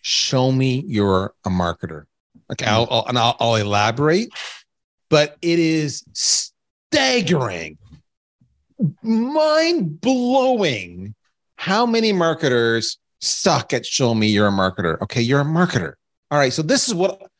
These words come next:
this is what I would expect. If you want this job, you really want this job, this is what I'm gonna expect from you. I'm gonna expect that you are going to send me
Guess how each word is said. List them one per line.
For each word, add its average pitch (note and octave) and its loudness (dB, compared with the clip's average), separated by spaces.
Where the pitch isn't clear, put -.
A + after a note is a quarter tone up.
this B3+ 0
is A3 -4
what F3 0
I E3+ 4
would D#3+ 0
expect. - -2
If A3+ -4
you F#4 0
want G3+ 0
this F3 0
job, D#3 0
you F3 0
really B3+ 0
want F3 0
this E3+ -4
job, B2+ 2
this G#3 2
is E3 -6
what D3+ 0
I'm C3+ 2
gonna C3+ -2
expect - -2
from F#2+ -2
you. E2 -6
I'm C#4 0
gonna A#3 2
expect - -2
that B2+ 0
you F#3 0
are C3+ 2
going B2+ 0
to B2+ -8
send B2 0
me A2 0